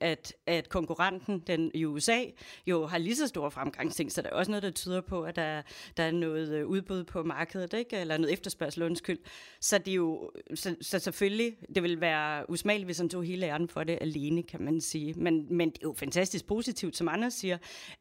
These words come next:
at han lige havner på den, øh, når han lige træder til.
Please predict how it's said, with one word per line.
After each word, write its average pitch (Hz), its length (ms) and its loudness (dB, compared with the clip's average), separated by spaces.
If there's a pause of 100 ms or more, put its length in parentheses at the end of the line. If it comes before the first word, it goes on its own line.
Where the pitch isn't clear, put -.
at 175 140 4
han 170 180 2
lige 180 260 0
havner 175 460 2
på 170 80 -2
den, 180 280 2 (380)
øh, 175 260 4
når 165 200 2
han 160 260 2
lige 180 160 -2
træder 165 340 0
til. 160 320 -2